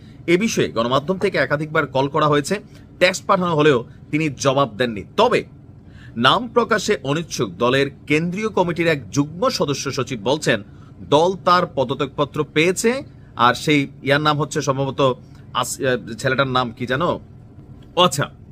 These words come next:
মানে আমাদের ব্লুটুথ বয় হান্নান মাসুদ, তিনি আবার বলছেন যে এই খবরটা সত্যি না। এখন বাংলাদেশের প্রত্যেকটা গণমাধ্যম এই তথ্য দিল, এনসিপির ভিতর থেকে গণমাধ্যমের দাবি যে তথ্য পেল, কিন্তু হান্নান মাসুদ বলছেন ভিন্ন কথা, যে নাসিরুদ্দিন পাটোয়ারি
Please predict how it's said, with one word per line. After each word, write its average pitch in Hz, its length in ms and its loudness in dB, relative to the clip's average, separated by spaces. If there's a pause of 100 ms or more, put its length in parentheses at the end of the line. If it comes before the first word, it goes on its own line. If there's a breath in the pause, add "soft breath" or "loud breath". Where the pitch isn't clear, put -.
মানে 143 120 2
আমাদের 160 220 0
ব্লুটুথ 160 280 0
বয় 147 180 0
হান্নান 143 380 0
মাসুদ, 107 420 -8 (680 loud breath)
তিনি 190 240 4
আবার 220 200 4
বলছেন 156 420 -2
যে 185 200 0
এই 135 160 -2
খবরটা 123 420 -4
সত্যি - 380 -4
না। 78 160 -10 (440 loud breath)
এখন 131 220 0
বাংলাদেশের 113 400 -2
প্রত্যেকটা 151 400 -4
গণমাধ্যম 131 520 -2
এই 127 80 -2
তথ্য 127 320 -4
দিল, 131 180 2
এনসিপির 120 380 -4
ভিতর 123 240 -4
থেকে 131 240 -4
গণমাধ্যমের 117 500 -2
দাবি 117 240 0
যে 120 260 2 (340 loud breath)
তথ্য 147 280 2
পেল, 135 220 4
কিন্তু 123 200 -4
হান্নান 147 400 0
মাসুদ 208 260 0
বলছেন 131 320 -2
ভিন্ন 160 260 -2
কথা, 107 260 -4
যে 113 280 0 (500 loud breath)
নাসিরুদ্দিন 233 720 -2
পাটোয়ারি 160 500 0